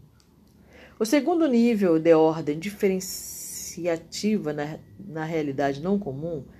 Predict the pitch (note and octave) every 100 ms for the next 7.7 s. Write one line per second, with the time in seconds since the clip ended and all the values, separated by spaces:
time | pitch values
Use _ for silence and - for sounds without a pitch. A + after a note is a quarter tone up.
0 | - - - G3 B3 - B3+ A3 G3+ A3
1 | G#3+ A#3+ B3 A3 G#3 G#3 E3 D#3 D#3+ D#3+
2 | G3 G3 D#3 D3+ E3 F#3 G3+ - - -
3 | - - A3+ A#3+ A#3+ B3+ B3 A#3 A3 G3+
4 | G3+ F#3+ F#3+ F#3+ E3+ E3 E3 D3+ D3 C#3
5 | - - G#3+ G#3 D#3+ D#3+ E3+ F3 - -
6 | G#3 A#3+ B3 A3 G3 G3 - G3 F#3+ -
7 | G3+ D3 B2+ - B2+ -